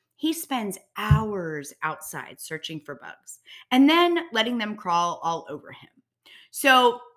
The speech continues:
you know, there were so many benefits. And I know this episode is already longer than I like them, so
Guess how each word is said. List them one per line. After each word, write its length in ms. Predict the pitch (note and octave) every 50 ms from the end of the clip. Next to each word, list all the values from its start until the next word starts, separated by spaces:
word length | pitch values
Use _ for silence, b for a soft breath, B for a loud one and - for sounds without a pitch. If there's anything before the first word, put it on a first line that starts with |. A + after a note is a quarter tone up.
| _ _ _ _ _ _ _ _ _ _ _ _ _
you 80 | A#3 G#3+
know, 160 | F#3 E3+ C#3 -
there 340 | G3 F#3+ C4 C4+ C#4+ C#4+ C#4+
were 160 | C4+ A#3+ G3+
so 360 | G3 - - - B3 A3+ A#3 A#3+
many 260 | A#3+ A3+ A3 G#3 F#3+
benefits. 880 | - D3 C#3+ D#3 D#3+ - G3 F#3 G3 A3 - - - - - - - _ _ _ _ _
And 340 | F#3+ F#3 F3+ F3+ F3+ E3+ C#3+ - _ -
I 80 | F3+
know 180 | F#3 F#3 F#3 F#3+
this 220 | F3 F3+ F3 -
episode 340 | F3 E3 - D#3+ - E3 D#3
is 140 | D3+ D3 E3
already 320 | D3+ D#3 D#3 D3+ D#3 D#3+
longer 420 | D3+ D3+ C#3+ D3+ D#3+ D3+ D3+ D#3 D3+
than 140 | D#3 D3+ D3+
I 80 | D3
like 320 | C#3+ D3 D3+ E3 D#3+ - -
them, 240 | F3+ F3 F3+ F#3
so 460 | F#3 - - E3+ D#3+ D3+ C#3+ D3 D3